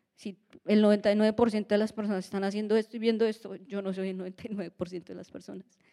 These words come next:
Y, y tuve que, que tomar esas determinaciones de lo que tú estás también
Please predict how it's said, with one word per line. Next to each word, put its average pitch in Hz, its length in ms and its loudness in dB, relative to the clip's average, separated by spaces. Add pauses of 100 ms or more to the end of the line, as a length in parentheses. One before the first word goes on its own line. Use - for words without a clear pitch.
(300)
Y, 226 200 -6
y 240 60 -4
tuve 262 380 4
que, 269 320 4
que 247 140 2
tomar 220 600 2 (320)
esas 220 320 0
determinaciones 220 1120 0 (320)
de 214 140 -4
lo 214 100 2
que 208 100 -6
tú - 100 -10
estás 196 280 -6
también 214 400 0